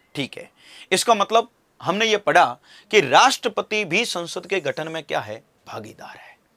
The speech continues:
राष्ट्रपति भी संसद के गठन में भागीदार है। और आपने देखा होगा, संसद मतलब व्यवस्थापिका की बात कर रहे हैं, और आपने राष्ट्रपति को अच्छे से पढ़ रखा है साथियों,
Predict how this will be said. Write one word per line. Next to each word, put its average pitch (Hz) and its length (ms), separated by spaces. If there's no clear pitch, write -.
राष्ट्रपति 220 720
भी 254 140
संसद 208 380
के 214 100
गठन 170 220
में 185 140
भागीदार 120 400
है। - 200
और - 140
आपने 147 260
देखा 139 220
होगा, 165 240
संसद 180 400
मतलब 165 240
व्यवस्थापिका 170 580
की 185 140
बात 165 180
कर 175 160
रहे 180 120
हैं, - 80
और 156 160
आपने 175 280
राष्ट्रपति 175 480
को 185 120
अच्छे 175 220
से 170 140
पढ़ 170 200
रखा 156 180
है 143 60
साथियों, 113 340